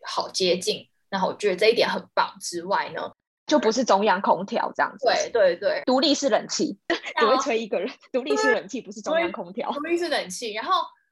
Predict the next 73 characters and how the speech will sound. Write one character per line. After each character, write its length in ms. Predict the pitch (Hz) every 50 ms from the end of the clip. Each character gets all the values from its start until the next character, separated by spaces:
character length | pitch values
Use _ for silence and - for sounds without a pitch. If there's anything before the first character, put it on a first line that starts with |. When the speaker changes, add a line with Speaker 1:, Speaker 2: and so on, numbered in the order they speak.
| _ _ -
Speaker 1:
那 180 | 415 480 494
他 120 | 392 392 -
会 60 | -
变 220 | 415 - 294 262
频 240 | 254 262 226 190 190
哦， 180 | 202 202 196 208
因 40 | 269
为 120 | 403 403 -
反 180 | 381 277 262
正 80 | 330 339
他 140 | 339 311 311
这 80 | 349
个 80 | 320 294
男 100 | 233 214
生 120 | 233 240
就 80 | 254 269
是 80 | 277
会 120 | 294 302 254
因 300 | 262 262 262 262 269 277
对 260 | - 320 269 226 233
方 280 | 247 240 214 208 220 220
怎 100 | - 190
么 100 | 180 175
样， 260 | 180 196 208 190 185 185
然 120 | 180 190
后 200 | - 226 226 220
有 160 | 220 202 202
一 40 | 214
点 140 | 262 220 190 -
不 160 | - 277 240 220
一 60 | 214
样 180 | 247 233 214
的 80 | 185 190 -
回 140 | - 175 165
应 80 | 165 _ _ _ _ _
这 60 | - 185
样。 80 | - - - - -
像 240 | - 427 427 427 -
女 160 | 269 233 226
生， 140 | 233 277 302
她 140 | 330 330 320
可 100 | 330 269
能 80 | 202 208
学 220 | 214 - 220 214
业 120 | 247 269 254
不 160 | 254 - 262
好， 160 | 254 - -
他 140 | - - 240
就 100 | 247 247
会 80 | 247
教 160 | 247 240 196 196
导 180 | 190 180 175 180
女 140 | 175 175 185
生 200 | - 190 180 180
这 80 | 185 196
种。 140 | 196 - - - - _ -
就 100 | 269 269
是 100 | 269 302
我， 260 | 277 233 214 208 - -
我 140 | 220 208
个 160 | - - 311 277
人 220 | 220 196 185 190
也 100 | 196 190
是 120 | 190 -
蛮 220 | 247 233 185 190 208
喜 140 | - - 240
欢。 40 |
Speaker 2:
我 80 | 247 208
知 60 | 277
道， 140 | 294 311 226
我 80 | 170 165
知 100 | - 208
道。 300 | 220 196 165 147 -